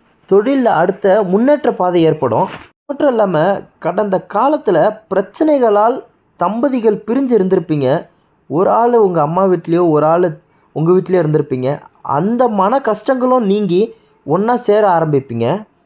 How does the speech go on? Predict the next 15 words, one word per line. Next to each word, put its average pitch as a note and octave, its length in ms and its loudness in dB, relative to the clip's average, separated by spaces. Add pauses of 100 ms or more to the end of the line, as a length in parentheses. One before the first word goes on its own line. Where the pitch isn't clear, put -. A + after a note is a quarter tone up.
(300)
இதுல D#3 260 0
ரொம்ப G3+ 280 0
முக்கியமான A#3+ 480 0
விஷயம், D#3 480 0
வீடு C4+ 280 0
கட்டுறதுக்கான D#3+ 880 -2 (160)
நல்ல E3 320 0
நேரம் G#3 260 2
உங்களுக்கு C#3+ 380 -2
வந்துருச்சு. D3 540 -2 (540)
இது F3+ 240 -2
மட்டும் C4+ 300 0
இல்லாம, D#3+ 480 0 (480)
பிள்ளைகள் C#4+ 480 2
மேல F#3 520 0